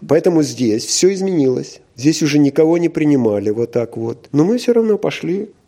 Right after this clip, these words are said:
сдались в полицию, нас отправили в лагерь. И через год мы получили отказ.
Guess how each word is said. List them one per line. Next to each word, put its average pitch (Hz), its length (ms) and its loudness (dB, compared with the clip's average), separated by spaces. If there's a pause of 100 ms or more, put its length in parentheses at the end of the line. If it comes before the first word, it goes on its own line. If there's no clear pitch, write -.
(120)
сдались 143 440 0
в - 40 -20
полицию, 104 480 -4
нас 143 200 -4
отправили 110 460 -2
в 92 100 -4
лагерь. 92 420 -6 (460)
И 107 420 0
через 120 340 2
год 180 200 2
мы 180 120 -2
получили 160 440 0
отказ. - 600 -4